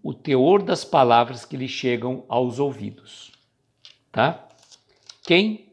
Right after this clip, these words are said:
fala tudo o que ouve, perde o governo da boca."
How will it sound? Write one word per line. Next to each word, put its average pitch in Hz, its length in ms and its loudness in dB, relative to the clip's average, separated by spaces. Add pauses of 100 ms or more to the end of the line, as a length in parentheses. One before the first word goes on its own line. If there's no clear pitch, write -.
fala 156 300 4
tudo 202 320 -6
o - 40 -4
que - 140 -12
ouve, 139 500 -4 (220)
perde 151 380 2
o - 20 -10
governo 123 540 -2
da 143 120 -4
boca." 107 380 -14